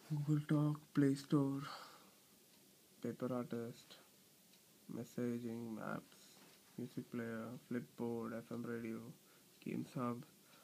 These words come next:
all a Jew-, a Jewish calendar, I know for what. All this you get as pre-installed. Yep, two finger swipe works, one finger swipe.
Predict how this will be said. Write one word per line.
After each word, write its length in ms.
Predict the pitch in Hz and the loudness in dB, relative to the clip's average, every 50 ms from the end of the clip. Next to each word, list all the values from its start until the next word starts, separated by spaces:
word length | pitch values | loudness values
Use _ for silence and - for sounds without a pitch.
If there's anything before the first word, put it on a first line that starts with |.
| - - - - - - | -20 -20 -20 -14 -6 -4
all 160 | 123 123 120 113 - 110 | -2 0 0 -2 -2 -2
a 40 | |
Jew-, 260 | 117 120 - 113 - 113 | -4 -2 -2 -2 -2 -2
a 60 | 117 | -2
Jewish 440 | 113 113 113 117 120 127 123 120 - - | -2 -4 -4 0 2 2 2 0 -2 -6
calendar, 480 | - 113 113 117 117 117 117 110 110 110 - - 107 | -4 -4 -2 -2 -2 -2 -4 -4 -4 -4 -6 -8 -8
I 40 | 107 | -6
know 180 | 110 110 104 92 - | -6 -6 -6 -6 -8
for 100 | - - - - | -10 -12 -12 -10
what. 180 | - - - - - - - - - - - - - - - - - - - | -10 -10 -10 -10 -12 -18 -20 -20 -20 -20 -20 -20 -20 -20 -20 -20 -20 -12 -4
All 140 | - 135 135 | -2 0 2
this 160 | 139 139 139 139 | 2 2 2 2
you 100 | 147 135 | 2 2
get 180 | 135 135 131 131 | 2 2 0 0
as 120 | 131 127 127 - - - | -2 -4 -6 -10 -8 -4
pre-installed. 560 | 131 127 131 127 135 - - - 151 185 214 - - - - - - - - - - - - - - - - - - - - - - - - - - - - - - - - - - - - - - - - - - - - - - - - - - - - - - - - - - - | -2 0 0 0 -2 -4 -4 -2 -2 -2 -2 -4 -10 -20 -20 -20 -20 -20 -20 -20 -20 -20 -20 -20 -20 -20 -20 -20 -20 -20 -20 -20 -20 -18 -16 -16 -16 -18 -20 -20 -20 -20 -20 -20 -20 -20 -20 -20 -20 -20 -20 -20 -20 -20 -20 -20 -20 -20 -20 -20 -20 -20 -20 -20 -20 -20 -20 -18 -10 -6
Yep, 120 | 120 - - - - - - - - - | -6 -6 -6 -10 -18 -20 -20 -16 -8 -6
two 100 | 127 135 143 | -6 -4 -2
finger 200 | 127 123 123 123 - | 0 0 0 -2 -2
swipe 200 | - 120 113 113 - - - - - - | -4 -4 -4 -6 -6 -12 -20 -20 -12 -8
works, 360 | - 120 120 151 170 - - - - - - - | -4 0 0 0 0 -2 -8 -20 -20 -20 -12 -8
one 160 | 123 120 131 - | -6 -6 -6 -4
finger 220 | - 127 123 120 127 - - | -4 -4 -2 -2 -4 -6 -6
swipe. 240 | - - 123 143 170 | -8 -6 -4 -4 -6